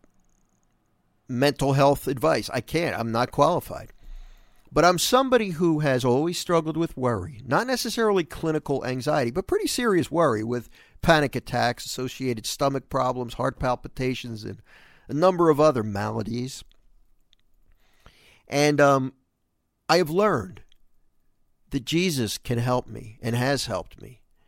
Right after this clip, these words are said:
and continues to help me. And I want to share that with you. You know, there are times when clinical anxiety is a biological condition. Again, I'm not a professional,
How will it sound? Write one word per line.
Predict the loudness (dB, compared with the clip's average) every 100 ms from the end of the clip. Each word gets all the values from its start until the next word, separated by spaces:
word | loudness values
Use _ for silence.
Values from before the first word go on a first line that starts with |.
| _ -14
and | -12
continues | -10 -4 2 2 2 -2
to | -6
help | -8 -12 -16
me. | -20 _ _ _ _ _ _ _ -4
And | 2
I |
want | 2
to | 0
share | -2 0 0
that | 0 -2 -4
with | -10 -10
you. | -10 -10 _ _ _ _ _ _ _
You | 2
know, | 4
there | 4
are | 2
times | 0 2 4 2 0 -4
when | -6 -4
clinical | 0 0 0 -2 -2
anxiety | -4 0 0 0 -2
is | -4
a |
biological | -2 0 2 0 -2 -4 -12
condition. | -6 -4 -4 -6
Again, | -6 -4 -4
I'm | -2
not | -2 -2
a |
professional, | -2 0 0 0 -6